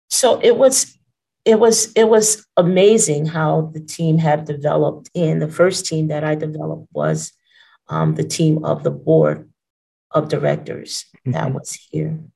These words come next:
Speaker 1: And the board of directors is composed of residents that live in the West Rock, West Hills neighborhood. You know, West Rock is, is surrounded by, um,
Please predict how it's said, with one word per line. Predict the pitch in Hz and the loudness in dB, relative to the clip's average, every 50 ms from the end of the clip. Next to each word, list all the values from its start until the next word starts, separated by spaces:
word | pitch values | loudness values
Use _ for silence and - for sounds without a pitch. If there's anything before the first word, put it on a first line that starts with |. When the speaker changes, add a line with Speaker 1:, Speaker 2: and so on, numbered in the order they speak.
| _ _ _ _ _ _ _ _ _ _ | _ _ _ _ _ _ _ _ _ _
Speaker 1:
And | 170 170 156 156 160 156 156 | 2 4 4 4 4 2 2
the | 147 | -2
board | - - 165 185 196 190 | -2 0 2 2 4 2
of | 180 170 | 2 -2
directors | 170 156 156 156 151 151 151 151 151 156 - | -2 -2 0 0 -2 -2 -4 -6 -8 -8 -8
is | 160 160 156 | -8 -8 -8
composed | - - 151 156 - - 156 156 160 165 170 165 165 - - _ _ | -6 -6 -8 -8 -4 0 2 4 4 4 2 0 -4 -8 -12 _ _
of | - 160 156 156 156 - - _ _ _ _ _ _ _ _ _ _ _ - | -2 0 0 -2 -2 -6 -12 _ _ _ _ _ _ _ _ _ _ _ 0
residents | 156 160 185 185 - 190 190 185 180 - | 2 2 2 2 0 -2 -4 -4 -4 -4
that | - 165 156 160 | -2 -2 -2 2
live | 170 170 160 170 | 0 0 0 0
in | 165 156 | -2 -4
the | 156 | -4
West | 151 143 156 160 160 160 - - _ | -4 -2 -2 -2 -2 -2 -6 -8 _
Rock, | 156 151 156 156 156 156 - _ _ _ _ | -6 -4 -4 -4 -6 -10 -16 _ _ _ _
West | - 151 151 147 147 - - | -4 -2 -2 -2 -2 -4 -2
Hills | - 151 147 147 147 151 - 156 | 0 2 2 2 0 -4 -6 -6
neighborhood. | 156 147 151 151 156 156 - - - 156 156 - _ _ _ _ _ _ _ _ _ _ _ _ _ _ _ _ | -4 -4 -4 -4 -6 -8 -10 -12 -14 -14 -16 -18 _ _ _ _ _ _ _ _ _ _ _ _ _ _ _ _
You | 160 160 151 | -2 0 0
know, | 151 147 143 143 160 165 - | 0 0 -2 -4 -4 -6 -8
West | - 160 175 180 190 185 - - - - - - | 0 2 4 4 4 2 0 -2 -4 -4 -2 0
Rock | 175 170 160 156 160 - - - _ _ _ _ _ _ _ | 2 2 4 2 0 -6 -14 -20 _ _ _ _ _ _ _
is, | - 156 151 151 - - - | -2 -2 0 0 -2 -6 -6
is | - 151 151 151 151 - | -2 -2 -2 -2 -2 -4
surrounded | 151 147 160 156 160 160 156 151 160 | -4 -4 -2 -2 0 0 -2 -2 -4
by, | 160 170 160 156 156 156 - - - - _ - | -6 -6 -6 -6 -6 -6 -8 -10 -12 -18 _ -16
um, | 165 160 - - - - - - - | -12 -10 -10 -10 -10 -10 -12 -14 -16